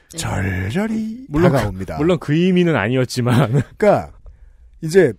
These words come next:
Speaker 1: 지금 우리가 사 번, 이 번 이렇게 보고 있잖아요. 사 번은 완전히 일 번의 정반대예요. 이 번은 저기 반, 여기 반이에요. <laughs>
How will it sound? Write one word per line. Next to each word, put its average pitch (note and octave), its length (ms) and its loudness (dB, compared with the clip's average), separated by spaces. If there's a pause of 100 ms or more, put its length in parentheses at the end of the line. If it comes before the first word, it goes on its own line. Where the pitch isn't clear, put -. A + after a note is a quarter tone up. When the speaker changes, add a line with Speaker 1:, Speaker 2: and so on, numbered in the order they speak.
(160)
Speaker 1:
지금 D#3+ 300 -4
우리가 D3+ 380 4
사 B2 200 -2
번, F#3 180 4
이 C3 100 2
번 C#3+ 140 2
이렇게 A#2+ 180 -2
보고 A2 220 0
있잖아요. A#2 460 -6
사 F3 300 -2
번은 G#3 540 2
완전히 G3 600 -6
일 F#3+ 320 -4
번의 G#3+ 200 0
정반대예요. D2 1160 -6 (1120)
이 B2+ 220 -6
번은 G3 540 2 (460)
저기 D3 340 -2
반, D#3 340 -4
여기 G#2 240 -6
반이에요. G#2+ 760 0
<laughs> - 40 -4